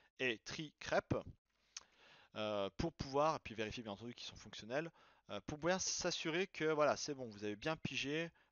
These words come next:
euh, comment j'utilise mes boucles, comment je fais pour,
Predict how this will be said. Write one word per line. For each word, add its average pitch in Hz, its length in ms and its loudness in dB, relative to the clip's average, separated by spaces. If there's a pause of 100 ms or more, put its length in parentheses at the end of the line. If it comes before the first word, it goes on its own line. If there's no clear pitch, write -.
euh, - 80 -16
comment 151 220 0
j'utilise 139 580 -6
mes 120 160 -6
boucles, 131 520 -4
comment 143 300 -4
je 135 100 -4
fais 147 280 -2 (100)
pour, 139 460 0